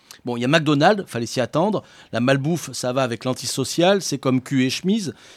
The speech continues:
Si tu nourris mal les humains, c'est pas pour leur offrir de gros salaires et de bonnes conditions de travail. Ils achèteraient pas ta bouffe. Tu le sais, Tamine,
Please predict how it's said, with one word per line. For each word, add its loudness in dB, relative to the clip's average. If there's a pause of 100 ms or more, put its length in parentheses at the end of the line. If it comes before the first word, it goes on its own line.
Si -6
tu -4
nourris 4
mal 4
les 0
humains, 4
c'est -4
pas -2
pour 0
leur 2
offrir -2
de -2
gros 0
salaires 0
et -6
de -6
bonnes -2
conditions -4
de -4
travail. 2 (300)
Ils 2
achèteraient 0
pas 2
ta -6
bouffe. -12 (320)
Tu -10
le -4
sais, 4
Tamine, 2